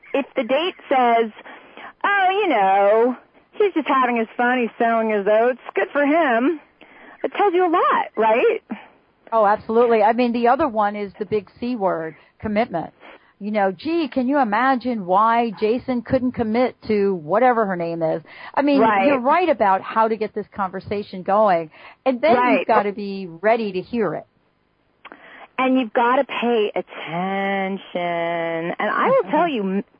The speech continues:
Speaker 1: people will tell you exactly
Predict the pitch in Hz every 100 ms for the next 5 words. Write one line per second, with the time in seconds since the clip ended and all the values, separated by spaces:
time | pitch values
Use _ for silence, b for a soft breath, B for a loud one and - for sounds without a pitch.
0 | - - 349 - 453 262 202 - 233 254
1 | 302 254 180 165 156 - 294 - - 226
2 | 196 175 156